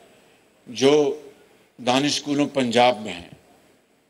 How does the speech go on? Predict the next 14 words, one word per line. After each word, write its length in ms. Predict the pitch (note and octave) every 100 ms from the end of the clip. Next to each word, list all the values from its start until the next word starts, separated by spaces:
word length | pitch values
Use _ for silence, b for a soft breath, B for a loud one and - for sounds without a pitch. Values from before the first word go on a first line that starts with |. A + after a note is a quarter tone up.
| _ _ _ _ _ _ _ _ _ _ _ _ _ _ _ _ _ _ _ A2
वो 440 | B2+ D3 D#3 - - _ _ _ _ _ - _ _ _ -
आपके 760 | B2+ C#3+ - C#3 B2+ B2 - - _ -
अजीम 460 | A#2+ B2 D3 C#3+ A2
बलोच 560 | A#2 C3+ C#3 - - - _ _ _ _ _ _ _
और 200 | A#2+ G#2+
पठान 600 | G2 C#3 B2 A#2+ C#3 C3+
जो 140 | A2+ A#2+
यहाँ 260 | A2 B2
के 160 | B2 A#2
रहने 200 | A2 A2
वाले 280 | G#2 A#2 C3
हैं 100 | A#2
सूबे 360 | - G#2+ A#2+
के 240 | A2+ G#2